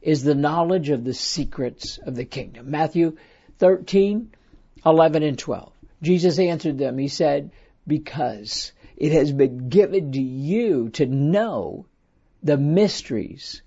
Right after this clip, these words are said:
of the kingdom of heaven, but it has not been given to them," those outside of this understanding, in other words.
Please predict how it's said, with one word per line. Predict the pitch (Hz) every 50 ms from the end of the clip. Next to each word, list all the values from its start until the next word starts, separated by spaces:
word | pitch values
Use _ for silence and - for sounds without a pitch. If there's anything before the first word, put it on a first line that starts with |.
| _
of | - 143 135
the | 131 147
kingdom | 143 143 - 165 147 139 135 131 131
of | 123 113
heaven, | 135 143 170 214 208 139 123 120
but | 120 - 139
it | 127
has | 151 156 139 135
not | 151 156 151 - -
been | 147 139 131
given | 135 131 151 151 123 123 120 127
to | 139
them," | 127 135 - 92 87
those | 101 131 131 131 135
outside | 139 123 117 - - - - 185 160 160 151 139 123
of | 120 113
this | 127 135 -
understanding, | 151 135 127 120 117 - - - 131 131 127 113 104
in | 104
other | 110 120 113 110
words. | 101 98 104 110